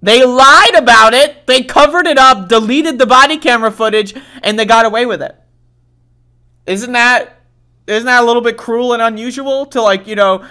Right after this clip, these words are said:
have the president of the United States? That's unusual, isn't it? It's certainly cruel to shoot someone when they don't even know you're there,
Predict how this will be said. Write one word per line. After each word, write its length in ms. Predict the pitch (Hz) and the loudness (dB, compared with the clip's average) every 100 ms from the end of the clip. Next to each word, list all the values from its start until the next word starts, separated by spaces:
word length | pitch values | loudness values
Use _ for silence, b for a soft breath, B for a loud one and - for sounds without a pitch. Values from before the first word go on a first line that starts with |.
| B | B
have 180 | 202 202 | -4 -4
the 120 | 214 | -2
president 320 | 214 226 220 | -2 -2 -6
of 40 | |
the 140 | 214 208 | -6 -4
United 220 | 214 208 | -4 -4
States? 240 | 208 208 202 | -6 -6 -4
That's 180 | 170 | -4
unusual, 720 | 208 240 220 254 254 208 233 208 | -4 -6 -8 -10 -8 -6 -6 -6
isn't 200 | 208 247 | -10 -10
it? 260 | 269 - _ _ _ _ _ _ | -10 -12 _ _ _ _ _ _
It's 200 | 226 - | -10 -4
certainly 460 | 196 392 302 202 | -2 0 -2 -4
cruel 400 | - 262 233 160 | -6 -4 -4 -4
to 120 | 147 170 | -6 -12
shoot 320 | - 214 - | -12 -14 -8
someone 380 | 202 185 185 180 | -8 -6 -8 -8
when 140 | 180 | -8
they 100 | 170 | -6
don't 160 | 175 175 | -6 -8
even 220 | 165 170 | -10 -8
know 120 | 165 | -8
you're 200 | 156 151 | -6 -8
there, 440 | 160 165 135 143 | -6 -6 -6 -10